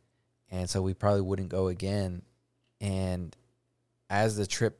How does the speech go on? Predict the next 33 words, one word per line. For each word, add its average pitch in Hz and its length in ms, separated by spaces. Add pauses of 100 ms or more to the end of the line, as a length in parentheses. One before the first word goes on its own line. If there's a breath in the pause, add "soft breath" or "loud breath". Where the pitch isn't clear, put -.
(100)
progressed 101 580
for 95 140
us, 110 420
we 107 120
were 101 100
kinda 101 220
like, 92 220
"Oh, 92 180
we, 101 240 (220)
you 101 80
know, 92 200 (1200)
we, 110 240
we 117 120
should 104 140
come 110 160
again. 90 440
We 101 100
should 92 120
come 92 120
again." 80 280
We 82 80
talking 92 320
to - 80
our 95 100
group, 87 300
like, 98 240
"Oh, 95 120
we, 92 200 (120)
we, 101 140 (180)
we 107 100
gotta 98 180
come 90 220
again." 87 340